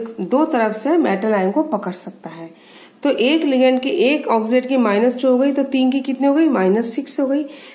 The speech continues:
माइनस सिक्स में से तीन तो इसको satisfy करेंगे और तीन इसकी valency को सेटिस्फाई करेंगे। तो ये अपना हो जाएगा hexaamine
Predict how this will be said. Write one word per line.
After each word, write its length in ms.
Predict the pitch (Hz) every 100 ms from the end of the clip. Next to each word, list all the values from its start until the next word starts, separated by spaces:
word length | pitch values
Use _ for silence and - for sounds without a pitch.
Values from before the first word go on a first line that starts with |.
| -
माइनस 500 | 202 196 233 349 359
सिक्स 260 | 320 320 269
में 140 | 247
से 220 | 240 240 262 - - - -
तीन 240 | 277 320
तो 60 | 311
इसको 320 | 208 202 262
satisfy 540 | 262 277 294 277 294 285
करेंगे 280 | 277 269
और 100 | 262 254
तीन 340 | 247 277 370 - - -
इसकी 300 | 208 - 277
valency 460 | 202 170 175 -
को 260 | 196 294 415
सेटिस्फाई 580 | - 202 190 185 175 165 160
करेंगे। 360 | 160 156 160 160 - - _
तो 60 | 240
ये 180 | 214 277
अपना 240 | 320 302
हो 140 | 247 208
जाएगा 420 | 190 180 202 269 269 - _ - 214
hexaamine 1700 | 202 202 202 254 294 330 - - _ - - 180 175 175 185 262